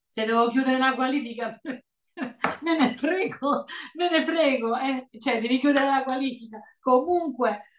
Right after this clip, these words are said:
c'è sempre un, come dire, avete presente quelli che stanno, che davanti ai semafori, che sono bravi, non so come fanno a tenere cinque arance in mano e fare così? Un po' dobbiamo diventarlo, no?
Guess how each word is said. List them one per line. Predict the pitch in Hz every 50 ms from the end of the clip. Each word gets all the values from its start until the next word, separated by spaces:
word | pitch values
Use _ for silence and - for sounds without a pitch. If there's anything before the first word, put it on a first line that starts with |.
| _ _ _ _ _
c'è | - 254 247
sempre | 247 - - 294 294 302 311 - - 247 240
un, | 233 247 247 247 240 233 - _ _ _ _ _ _ _ _ _
come | - 240 247 269 240
dire, | 233 233 214 208 208 208 208 - - _
avete | - - - 339 339 415 427 453
presente | 427 453 453 480 480 - 311 240
quelli | 233 247 233 233
che | 226 233
stanno, | 233 - - 233 226 220 214 220 214 - - _ _ _ _ _ _
che | - - 233 220 220 220 214
davanti | 214 226 233 226 233 226 220 247
ai | 247
semafori, | 233 226 226 226 233 240 233 226 220 214 208 202
che | 190 208
sono | 208 220 208 202 196
bravi, | 226 226 226 220 214
non | 214 214 208
so | - 220 214
come | - 202 196 190
fanno | 190 208 208 202 196
a | -
tenere | - 202 202 208 208 202 196
cinque | - 220 214 - 214 208
arance | 208 202 196 196 - 196
in | 190
mano | 196 196 196 190 180 - _ _ _ _ _ _
e | - 190 -
fare | - 220 202 202
così? | 190 196 185 - 233 202 180 - -
Un | 320 330 330
po' | - 466 466 330
dobbiamo | 226 202 196 190 190
diventarlo, | 185 190 190 190 185 185 - - 190 180 170 160 156 165 170 180
no? | 196 220 247 262 262 -